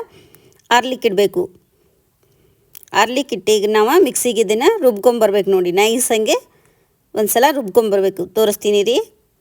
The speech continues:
ನೋಡಿ, ಈ ಥರ ನಾವು ಇದನ್ನು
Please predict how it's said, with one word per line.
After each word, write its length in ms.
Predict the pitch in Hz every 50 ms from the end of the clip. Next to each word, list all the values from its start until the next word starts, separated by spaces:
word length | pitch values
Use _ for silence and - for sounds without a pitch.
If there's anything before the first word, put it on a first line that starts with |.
| _ _ _ _ _ _ _ _ _ _ _ _ _ _ _ _ _ _ _ _ _ _ _ _ _ _ _ _ _ _ _ _ _ _ _ _ _ _ _ _ _ _ _ _ _ _ _ _ _ _ _ _ - _ -
ನೋಡಿ, 180 | - 196 196 214
ಈ 120 | 214 208
ಥರ 200 | 190 220 214 254 311 480 480 370
ನಾವು 260 | 285 247 220 220 220 - 480 - - _ _ _ _ _ _ -
ಇದನ್ನು 320 | 220 202 220 214 226 285